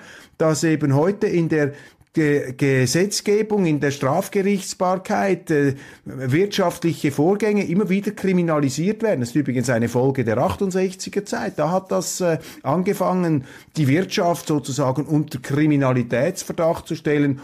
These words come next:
Und jede Insolvenz, jeder Bankrott wird dann rückwirkend auch noch, äh, zu einer kriminellen Handlung umgedeutet. Das ist eine große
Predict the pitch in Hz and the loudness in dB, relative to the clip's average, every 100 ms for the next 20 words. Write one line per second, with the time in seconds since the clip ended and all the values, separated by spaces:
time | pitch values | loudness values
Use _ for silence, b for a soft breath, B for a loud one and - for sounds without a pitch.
0 | B 117 139 135 123 160 180 165 151 147 | B 0 2 2 2 2 0 2 2 0
1 | - B B - 139 135 131 120 120 127 | -4 B B -2 0 0 0 0 2 0
2 | 165 - B B 131 139 143 123 143 156 | 0 -6 B B 0 0 2 2 2 0
3 | 143 143 143 131 123 131 127 123 131 120 | 0 0 -2 -2 0 0 0 0 -4 -6
4 | - 135 113 117 120 120 123 123 117 113 | -2 0 0 0 0 -2 -2 0 0 0
5 | 123 117 107 151 175 165 127 120 B B | 0 0 0 0 2 2 2 0 B B
6 | 156 156 160 156 175 123 - 139 135 147 | 2 2 2 2 2 0 -2 -2 0 2
7 | 143 135 175 202 185 175 | 2 2 2 2 0 0